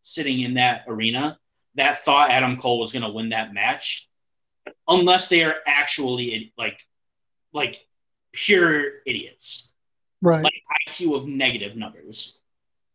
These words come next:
Speaker 1: So for you to boo like, for them to boo like that is just, it, it really upset me.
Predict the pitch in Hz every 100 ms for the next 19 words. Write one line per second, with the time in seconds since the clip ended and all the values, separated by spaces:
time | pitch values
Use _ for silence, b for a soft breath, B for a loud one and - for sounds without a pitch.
0 | _ _ _ _ _ _ _ _ _ _
1 | _ _ _ - - 175 165 175 170 196
2 | 208 - 160 147 117 - - 170 156 160
3 | 185 175 127 135 120 107 104 104 98 -
4 | 120 110 - 113 107 - - _ _ _
5 | _ _ - 156 139 - - _ _ 165
6 | 156 143 151 151 156 160 151 131 117 -
7 | - 104 - - 113